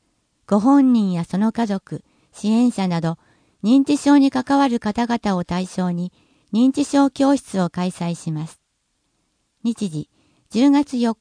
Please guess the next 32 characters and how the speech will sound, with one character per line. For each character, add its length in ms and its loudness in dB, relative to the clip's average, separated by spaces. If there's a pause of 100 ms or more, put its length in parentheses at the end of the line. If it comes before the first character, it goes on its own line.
日 220 -10 (100)
木 280 -2
曜 240 0
日、 180 -12 (580)
午 140 2
後 100 0
一 220 -4
時 140 -2
三 240 -2
十 160 -2
分 320 -6
か 120 -8
ら 140 -8
三 300 -6
時。 180 -14 (800)
場 160 -4
所、 260 -4 (380)
役 280 -2
場 160 0
第 260 0
一 220 -6
庁 240 0
舎 260 -8 (220)
三 340 -4
階、 220 -6 (300)
ビ 200 -2
ー 20 -6
シ 280 -4
ー 60 -8
会 240 -2
議 160 -2
室。 320 -18